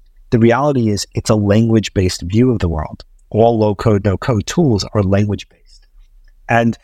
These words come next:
being language-based means every single application you build in those tools and frameworks are gonna be snowflakes.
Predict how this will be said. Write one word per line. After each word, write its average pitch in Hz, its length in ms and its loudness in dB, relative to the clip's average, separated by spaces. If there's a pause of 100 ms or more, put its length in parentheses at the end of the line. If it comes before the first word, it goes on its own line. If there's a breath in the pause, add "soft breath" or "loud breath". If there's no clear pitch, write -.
(220)
being 160 240 2
language-based 123 800 -2
means 107 400 0 (540)
every 131 280 4
single 120 400 0
application 113 640 0
you 101 120 2
build 104 400 0
in 98 140 2
those 95 240 0
tools 107 380 -2
and 98 100 -4
frameworks 117 460 -2
are 101 40 0
gonna 101 220 0
be 98 160 0
snowflakes. - 640 -6